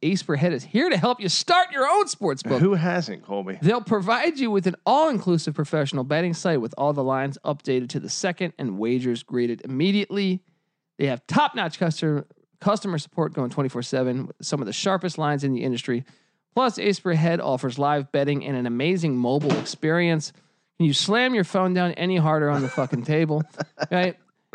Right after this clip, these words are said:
Speaker 1: Get started today, and Ace is offering up to six weeks free. Just go to ace per head dot com backslash S G P. That's ace per head dot com backslash S G P.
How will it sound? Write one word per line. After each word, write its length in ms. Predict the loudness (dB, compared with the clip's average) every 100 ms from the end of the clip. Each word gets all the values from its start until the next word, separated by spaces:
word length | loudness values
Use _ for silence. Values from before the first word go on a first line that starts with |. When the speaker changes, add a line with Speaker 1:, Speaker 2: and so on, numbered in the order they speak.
| 0
Speaker 1:
Get 180 | 2 2
started 300 | 2 2 2
today, 340 | 2 4 4 2
and 120 | -2
Ace 300 | 0 0 0
is 120 | -4 0
offering 360 | 0 2 0
up 120 | 0
to 100 | -2
six 360 | -2 0 -2 0
weeks 200 | -2 -2
free. 380 | -2 2 2 0 -4
Just 160 | -2
go 100 | 0
to 80 | 0
ace 280 | 2 0 0
per 120 | 2
head 260 | 2 2 2
dot 280 | 0 0 0
com 340 | 0 2 0
backslash 560 | 0 0 0 0 0 0
S 200 | -2 -4 -2
G 160 | -4
P. 280 | 0 2 2
That's 220 | 0 -2 -4
ace 260 | -2 -2
per 160 | -2 0
head 320 | 2 2 0
dot 320 | -2 -2 -2
com 340 | -2 0 0 0
backslash 640 | 0 -2 -2 0 2 0 -2
S 180 | -4 -2
G 220 | -2 -4
P. 440 | 0 2 2 0